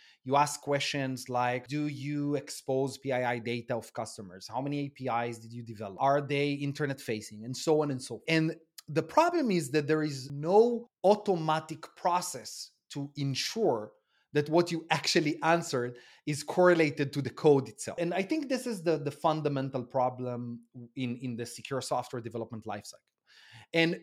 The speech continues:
based on, on this manual process, you prioritize the next steps, like on what you need to run pen tests, or, or on what you need to run, uh, threat models, or compliance reviews,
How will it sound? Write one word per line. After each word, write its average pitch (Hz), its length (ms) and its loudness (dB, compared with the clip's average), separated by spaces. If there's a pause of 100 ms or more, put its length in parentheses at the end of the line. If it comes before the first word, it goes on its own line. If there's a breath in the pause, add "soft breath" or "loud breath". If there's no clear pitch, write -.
based 277 340 8
on, 285 380 0
on 156 360 0
this 147 520 -2
manual 151 540 0
process, 233 720 -4 (460 soft breath)
you 170 340 0
prioritize 160 960 4
the 120 100 0
next 127 300 0
steps, - 540 -14
like 120 240 -4 (160)
on 143 220 0
what 180 320 4
you 170 80 -2
need 156 220 -2
to 156 80 -8
run 139 420 0
pen 131 180 2
tests, - 380 -18 (240)
or, 147 260 2
or 151 460 6
on 156 160 0
what 175 260 2
you 180 120 0
need 165 180 -2
to 160 100 -8
run, 143 480 2 (380 loud breath)
uh, 143 180 4
threat 170 280 4
models, 123 640 -2
or 147 200 4
compliance 160 680 0
reviews, 104 580 -8